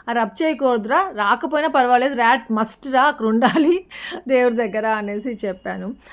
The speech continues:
యాపర్ ఎంత తెలివిగా క-, అంత సరిగా గీయదు, వాడికి సరిగా మార్క్స్ ఇవ్వరు అనేసి only హెడ్ వరకు గీసేసి ఇచ్చేసింది. వాడు అలా గీయగానే మాకు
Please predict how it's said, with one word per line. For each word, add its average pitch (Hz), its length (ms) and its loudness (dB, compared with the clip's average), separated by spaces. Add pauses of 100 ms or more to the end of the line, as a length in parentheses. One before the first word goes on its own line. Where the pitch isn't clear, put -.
(140)
యాపర్ 214 300 0
ఎంత 240 200 -2
తెలివిగా 226 540 0
క-, 277 240 -4
అంత 262 720 -2
సరిగా 226 420 -4
గీయదు, 226 720 -2
వాడికి 226 220 -2
సరిగా 214 240 -4
మార్క్స్ 208 340 -4
ఇవ్వరు 220 200 -4
అనేసి 220 360 -6 (360)
only 370 200 0
హెడ్ 247 240 0
వరకు 349 200 4
గీసేసి 285 420 -4
ఇచ్చేసింది. 277 480 -2
వాడు 233 140 2
అలా 233 140 2
గీయగానే 294 420 0
మాకు 311 320 -2